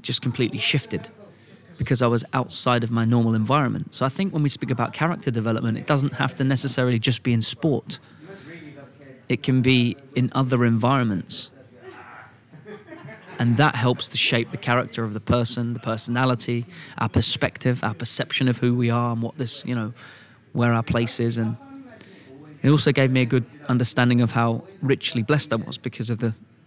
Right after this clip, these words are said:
extreme luxuries that I've got, really, in the West here compared to what I saw out there.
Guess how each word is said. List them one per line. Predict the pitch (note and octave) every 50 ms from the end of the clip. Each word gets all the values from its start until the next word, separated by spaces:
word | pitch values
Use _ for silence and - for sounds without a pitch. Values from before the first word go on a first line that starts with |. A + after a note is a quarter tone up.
| _ - - - - - - - - _ _ _ _ _ _ _ _ -
extreme | B2+ A#2+ - - - - - C3+ D3 D#3+ D3+ B2+
luxuries | B2 C#3+ - - - - A2+ G2 G2 - -
that | G2 -
I've | A2+ A2
got, | - A2+ G2+ - - _ - - -
really, | - A#2+ A#2+ A2+ A2 G#2+ A2 A#2 -
in | - A2+ A2+
the | A2+ A2+
West | A#2+ A#2+ A2+ - - - -
here | A2+ G2 G2 - - - - - - - - - - - - -
compared | - - A2+ - B2 A#2+ A#2 -
to | - A#2+ A2 A2+ B2+ - - - - - - - - - -
what | A#2 A#2+
I | B2
saw | A#2 - - B2 A2
out | A2 A2 G2+
there. | - C3 C3+ A2 G#2+